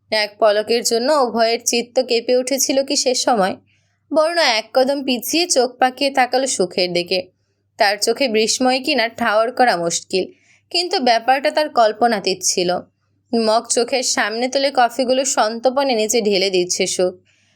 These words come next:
চোখের দৃষ্টি বিক্ষিপ্ত অথচ শান্ত দিঘির মতো, যার গহীনে লুকায়িত কত অব্যক্ত কথার ফুলছুরি।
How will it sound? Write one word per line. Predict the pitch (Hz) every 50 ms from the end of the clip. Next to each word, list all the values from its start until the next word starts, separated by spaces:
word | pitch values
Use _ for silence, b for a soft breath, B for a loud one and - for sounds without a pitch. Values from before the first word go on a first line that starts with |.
| _ _ - - -
চোখের | - 247 240 247 - 277 240 226 214
দৃষ্টি | 220 240 233 226 - - 320 302
বিক্ষিপ্ত | 247 254 240 - - - 311 285 269 -
অথচ | 311 285 294 - 311 302
শান্ত | 330 294 - - 240 208 214 226 220 -
দিঘির | 240 226 190 185 175 180 202 185 175
মতো, | 175 175 175 175 196 190 - - _ _ _ _ _ _ _ _ - 262
যার | 233 277 285 277 277 294
গহীনে | 254 262 285 269 302 294 294
লুকায়িত | 285 254 226 220 233 269 262 262 277 277
কত | 294 262 285 285 285 294
অব্যক্ত | 233 - 196 196 190 220 226 226 - - - 269 269
কথার | - 202 190 190 - 233 214
ফুলছুরি। | 208 - - - 180 170 175 175 - - 185 180 185 180 -